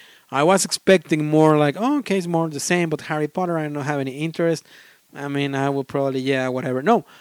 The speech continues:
I actually, I would say that mechanic-wise, this is probably my favorite Rising game. And, and, you know,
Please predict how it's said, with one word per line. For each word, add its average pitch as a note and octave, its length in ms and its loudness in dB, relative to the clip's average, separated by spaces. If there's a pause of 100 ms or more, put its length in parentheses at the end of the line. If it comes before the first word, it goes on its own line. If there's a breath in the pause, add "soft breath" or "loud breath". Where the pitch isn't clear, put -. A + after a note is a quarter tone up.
(220 soft breath)
I C#3+ 100 4
actually, F#3+ 640 6 (600)
I D#3 120 4
would C4 160 4
say G#3+ 260 4
that F3+ 220 4 (580 soft breath)
mechanic-wise, E3+ 920 4
this F#3+ 100 0
is G#3 120 -2
probably G3 360 4
my D#3 160 0
favorite F3+ 540 2
Rising D3 420 -2
game. B2 260 0 (420 soft breath)
And, D3 200 0
and, C3+ 400 -2
you C#3+ 100 2
know, D3 260 2